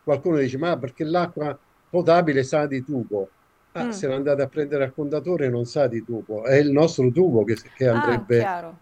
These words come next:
Speaker 1: È pulito, ecco, questo è, <laughs> bisogna un po' chiarirlo. Ecco
Speaker 2: Eh, sì.
Speaker 1: perché bisogna intervenire, insomma.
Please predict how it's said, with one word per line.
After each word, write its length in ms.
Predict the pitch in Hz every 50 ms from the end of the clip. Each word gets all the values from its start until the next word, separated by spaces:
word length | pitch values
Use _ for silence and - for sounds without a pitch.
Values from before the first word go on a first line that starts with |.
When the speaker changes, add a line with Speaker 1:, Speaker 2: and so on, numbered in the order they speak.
| _ _ _
Speaker 1:
È 200 | 120 131 123 - _ _
pulito, 440 | - 143 160 147 139 139 - 101 110
ecco, 260 | 127 120 123 - 120
questo 360 | 107 139 160 - - - 147 131
è, 220 | 127 127 123 113 - _ _
<laughs> 100 | _ _
bisogna 540 | - 120 - - 117 - - 113 147 139 123
un 100 | 127 127
po' 120 | 127 123
chiarirlo. 640 | 113 127 123 120 165 165 131 104 104 104 101 - - _ _ _ _ _ _ _ _ _
Ecco 240 | - 185 - -
Speaker 2:
Eh, 40 | 139
sì. 120 | 123 139 135 -
Speaker 1:
perché 380 | 208 143 147 151 131 113 117 120 - _ _ - - - _ _ _ _ _ 135 127 - _ _ _
bisogna 380 | _ 127 123 240 240 214 143 139
intervenire, 680 | 131 127 135 139 123 117 127 131 131 127 120 110 101 107
insomma. 480 | 101 - - 110 98 95 101 101 107